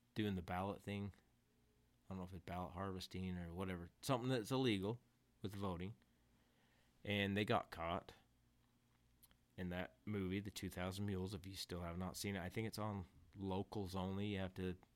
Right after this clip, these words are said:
sign up for Locals, find Dinesh D'Souza. He's got all kinds of different documentaries on there that are actually really pretty interesting. But this one was the most interesting because he teamed up with True the Vote,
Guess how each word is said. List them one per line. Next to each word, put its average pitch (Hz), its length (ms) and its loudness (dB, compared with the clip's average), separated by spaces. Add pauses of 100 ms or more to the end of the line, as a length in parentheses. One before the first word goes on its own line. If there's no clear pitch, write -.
(140)
sign 98 260 -2
up 98 120 -4
for 104 80 -2
Locals, 95 440 0
find 90 280 -2
Dinesh 87 440 -4
D'Souza. 90 520 -2 (340)
He's 90 220 -6
got 90 160 0
all 85 180 -2
kinds 85 240 -4
of 78 60 -8
different 82 260 -8
documentaries 85 720 -4
on 85 180 -2
there 85 160 -4
that 82 120 -6
are 87 100 -2
actually 95 360 -2
really 85 400 -6 (880)
pretty 95 220 0
interesting. 87 540 -6 (380)
But - 80 -10
this 127 180 6
one 127 80 4
was 98 80 0
the 95 80 0
most 110 300 0
interesting 87 540 -4
because 85 320 -4
he 92 400 2 (220)
teamed 98 300 -2
up 90 200 -4
with 87 140 -6
True 101 220 -2
the 85 80 -4
Vote, 110 340 2